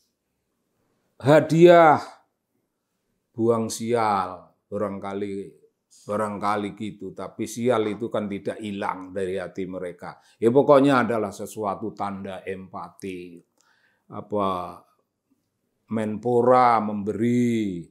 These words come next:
sesuatu, ya, hadiah lah namanya, kecil-kecilan.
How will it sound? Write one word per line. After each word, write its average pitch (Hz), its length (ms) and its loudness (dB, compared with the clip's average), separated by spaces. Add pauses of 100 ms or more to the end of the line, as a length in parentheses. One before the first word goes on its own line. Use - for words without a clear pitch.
(440)
sesuatu, 104 800 -2 (580)
ya, 117 240 2
hadiah 127 560 4
lah 113 400 4
namanya, 98 720 -8
kecil-kecilan. 95 1120 -4